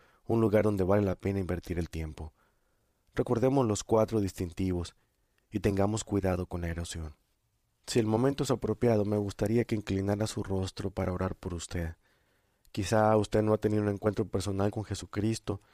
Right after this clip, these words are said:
ni le ha declarado a Él su fe, ni le ha invitado a ser su Salvador. Puede que esté confundido cuando usted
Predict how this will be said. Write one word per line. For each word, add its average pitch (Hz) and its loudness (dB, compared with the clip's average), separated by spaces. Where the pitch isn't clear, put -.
ni 131 4
le 123 4
ha - 0
declarado 113 2
a 104 2
Él 104 2
su 95 -10
fe, 104 -4
ni 110 -2
le 101 2
ha 104 2
invitado 104 0
a 101 0
ser 104 -4
su - -10
Salvador. 95 -4
Puede 123 0
que - -6
esté 117 -2
confundido 120 0
cuando 101 -2
usted 113 2